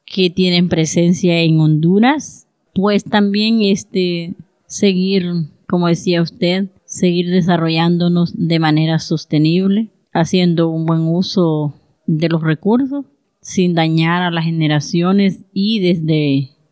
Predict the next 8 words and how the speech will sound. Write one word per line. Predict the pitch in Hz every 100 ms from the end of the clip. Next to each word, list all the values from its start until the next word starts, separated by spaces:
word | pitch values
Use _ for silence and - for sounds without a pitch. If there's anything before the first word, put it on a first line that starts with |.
| _ _
pensar, | 190 170 156 185 180 180
pues, | 180 170 -
en | 170 160
el | 151
ser | - 160
humano, | 160 156 156 165 165 156 _ _ _
en | - 160
los | 147 139 -